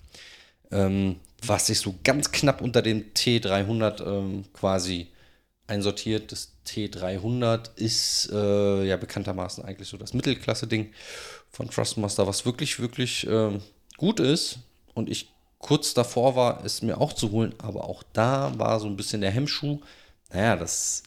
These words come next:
Lenkrad hat jetzt auch schon, weiß ich nicht, bestimmt sieben Jahre auf dem Buckel. Wenn ich, glaub ich, fünf, sechs, sieben Jahre, so die Richtung würde ich jetzt mal tippen. Ist auf jeden Fall kein neues Lenkrad. Und ich wollte halt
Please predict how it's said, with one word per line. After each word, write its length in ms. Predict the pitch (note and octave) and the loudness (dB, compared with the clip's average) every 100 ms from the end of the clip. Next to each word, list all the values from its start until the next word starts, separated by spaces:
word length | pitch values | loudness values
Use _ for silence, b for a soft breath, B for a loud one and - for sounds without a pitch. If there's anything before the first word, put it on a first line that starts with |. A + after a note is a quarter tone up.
| F#2 | -8
Lenkrad 300 | F#2+ F#2+ G2 | -10 -10 -12
hat 160 | - | -14
jetzt 260 | G#2+ - - | -14 -14 -12
auch 80 | - | -10
schon, 400 | - F2+ F2+ F2 _ _ _ _ _ _ _ | -8 -8 -10 -16 _ _ _ _ _ _ _
weiß 140 | - G2+ | -10 -8
ich 60 | |
nicht, 220 | F#2+ E2+ - | -8 -12 -18
bestimmt 440 | - A#2+ A#2 - - _ _ _ _ - | -8 -6 -6 -10 -20 _ _ _ _ -20
sieben 320 | - A2+ A2 | -8 -6 -2
Jahre 300 | A2+ A2 A2+ | 0 0 0
auf 140 | A2 - | -4 -6
dem 100 | A#2 | -8
Buckel. 380 | A#2+ E3 F3+ - - | -2 0 0 -4 -12
Wenn 140 | B2+ | -10
ich, 220 | A#2 - _ | -10 -14 _
glaub 200 | C3 A#2+ | -8 -6
ich, 80 | A#2 | -6
fünf, 320 | - C3 C3+ | -10 -12 -12
sechs, 360 | - C#3+ - - | -12 -16 -18 -12
sieben 260 | B2+ B2+ | -8 -6
Jahre, 240 | B2 C3 B2+ | -4 -4 -6
so 140 | B2+ | -10
die 160 | B2 A#2+ - _ - | -12 -14 -16 _ -10
Richtung 340 | B2+ - C#3 | -8 -6 -6
würde 140 | B2+ B2+ | -4 -2
ich 60 | |
jetzt 160 | B2+ - | -2 0
mal 120 | A2+ | -2
tippen. 220 | C3+ F3+ F3+ B B B B B B _ - | 0 -2 -4 B B B B B B _ 0
Ist 140 | B2+ | 4
auf 80 | A#2+ | 4
jeden 120 | A#2 | 4
Fall 120 | A2 | 2
kein 180 | - G#2+ | 4 2
neues 220 | G2 A2+ | 4 4
Lenkrad. 260 | F#2 F2+ F2 | 2 0 0
Und 60 | |
ich 160 | G2 - | -2 2
wollte 220 | A2+ A#2 | 4 4
halt 180 | G2+ - | -2 -4